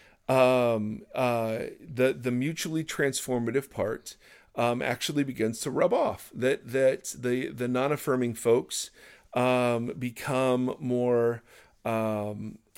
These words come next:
opened up to their gay brothers and sisters, and their, the, our gay brothers and sisters, uh, become more opened up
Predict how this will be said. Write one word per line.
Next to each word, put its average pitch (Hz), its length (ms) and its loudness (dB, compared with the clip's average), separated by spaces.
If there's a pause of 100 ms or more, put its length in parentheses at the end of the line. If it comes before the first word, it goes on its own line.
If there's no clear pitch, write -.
opened 143 480 0
up - 340 -2 (460)
to 143 140 -2
their 131 140 2
gay 120 260 2
brothers 113 420 0
and 101 100 -6
sisters, 120 640 -8 (400)
and 131 340 4
their, 131 320 6
the, - 420 -2
our 131 140 2
gay 120 240 0
brothers 120 400 0
and 110 100 -6
sisters, 139 640 -6 (420)
uh, 117 260 4
become 123 340 -4
more 123 260 2
opened 123 380 0
up 101 320 0